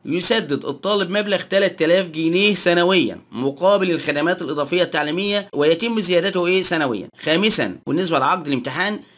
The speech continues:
بيتم عقد الاختبار يومي الأحد الموافق ستة وعشرين سبعة ألفين وعشرين والاثنين الموافق سبعة وعشرين سبعة ألفين وعشرين بالمحافظات.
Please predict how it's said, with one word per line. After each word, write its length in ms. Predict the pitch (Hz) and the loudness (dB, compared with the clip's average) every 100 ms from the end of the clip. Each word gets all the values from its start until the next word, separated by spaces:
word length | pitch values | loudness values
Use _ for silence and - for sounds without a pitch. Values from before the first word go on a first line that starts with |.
| _ - | _ -4
بيتم 400 | 170 202 254 220 | 0 0 0 2
عقد 300 | 185 214 170 | 2 2 0
الاختبار 500 | 151 - 160 196 190 | -2 0 2 2 4
يومي 420 | 175 156 175 170 | 2 2 2 2
الأحد 320 | 143 160 147 | 2 0 -2
الموافق 420 | 127 139 160 127 - | -4 0 -2 -2 -2
ستة 280 | 185 190 | -2 0
وعشرين 280 | 185 175 202 | 0 0 -2
سبعة 340 | - 170 123 110 | 0 0 0 -2
ألفين 240 | 113 185 | -2 0
وعشرين 500 | 190 196 226 226 - - _ - | 0 0 0 0 -2 -12 _ -4
والاثنين 600 | 147 175 202 196 220 240 | 0 2 2 2 0 2
الموافق 560 | 226 190 202 214 202 196 | 2 0 2 0 -2 -4
سبعة 320 | - 190 175 | 0 2 2
وعشرين 280 | 160 151 190 | 0 -2 -4
سبعة 540 | 175 175 165 160 170 - 151 | 0 2 2 2 0 -4 -4
ألفين 340 | 143 196 202 | -2 0 2
وعشرين 540 | 180 165 175 196 180 127 | 0 0 -2 0 -2 -2
بالمحافظات. 800 | 156 196 160 135 143 110 92 | 2 2 2 0 -2 -4 -10